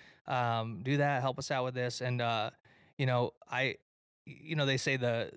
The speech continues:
that necessity is the mother of all skill. You know, you get on the road, and I'm sure you understand this, like, you know, being a touring musician, <clears throat> you'd roll into these venues where,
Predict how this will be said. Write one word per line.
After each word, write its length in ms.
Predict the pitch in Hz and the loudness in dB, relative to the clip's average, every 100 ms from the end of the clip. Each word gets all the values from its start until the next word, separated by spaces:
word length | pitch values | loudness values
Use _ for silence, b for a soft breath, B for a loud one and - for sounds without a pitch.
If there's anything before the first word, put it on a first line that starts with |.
| - - 87 - 147 | -18 -20 -20 -16 -10
that 160 | 123 | -6
necessity 640 | 127 - 120 117 120 123 | -4 -2 -2 -2 -4 -2
is 160 | 117 113 | -2 -2
the 80 | 127 | -2
mother 340 | 120 117 117 117 | -2 0 -2 -4
of 260 | 113 131 | -6 -8
all 220 | 120 113 107 | -8 -6 -6
skill. 520 | - 117 117 113 - b b b b _ - | -6 -2 -2 -2 -6 b b b b _ -4
You 80 | 147 | 0
know, 60 | 131 | 2
you 140 | 151 | 2
get 160 | 151 190 | 2 2
on 120 | 156 | 2
the 80 | 120 | 2
road, 280 | 123 120 120 | 4 2 2
and 100 | 120 | -2
I'm 120 | 117 | -4
sure 400 | - 117 117 120 - | -2 -2 -2 -4 -6
you 200 | 127 127 | -2 0
understand 480 | 120 - 117 117 | 0 -2 -2 -2
this, 200 | 120 113 | -2 -2
like, 340 | 113 113 - - _ _ - | -2 -4 -6 -18 _ _ -6
you 100 | 127 | -4
know, 260 | 113 113 139 | -4 -6 -6
being 160 | 131 123 | -4 -4
a 40 | |
touring 320 | 113 127 120 120 | -4 -4 -2 -4
musician, 540 | 113 127 - 120 120 - - _ | -4 -4 -2 -2 -2 -6 -20 _
<clears throat> 260 | _ _ - | _ _ -8
you'd 360 | - 151 143 135 | 0 4 4 6
roll 240 | 127 127 | 4 4
into 180 | 127 120 | 2 0
these 200 | 113 117 | -6 -4
venues 420 | 117 131 123 117 | -2 -2 -2 -4
where, 380 | 117 117 110 | -4 -4 -4